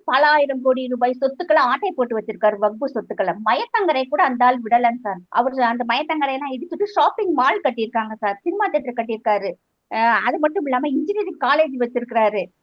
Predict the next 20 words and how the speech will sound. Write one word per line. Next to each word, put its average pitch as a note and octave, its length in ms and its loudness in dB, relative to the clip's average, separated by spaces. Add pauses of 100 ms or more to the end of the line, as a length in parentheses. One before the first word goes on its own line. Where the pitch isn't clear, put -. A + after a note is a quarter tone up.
(120)
மெடிக்கல் A4 320 2
காலேஜ் C4 300 4
வச்சிருக்காரு A#3+ 440 0
சார். A#3 180 0
அவர் G#3 180 0
இந்த G#3+ 260 -8
மெடிக்கல் C#4 360 -2
காலேஜ்ல, C#4+ 360 0
இன்ஜினியர் C#4 440 -6
காலேஜ்ல B3+ 440 0 (140)
எத்தனை A#4 400 -2 (200)
இஸ்லாமிய G4 480 -2
பெண்களுக்கு, C#4 540 -2
எத்தனை C#4+ 380 -4
இஸ்லாமிய F4 420 -4
பசங்களுக்கு C#4+ 460 -4
இவர் C4+ 140 -2
சீட்டு G#4 220 0
கொடுத்திருக்காரு A3+ 480 -2
சார். D4+ 220 0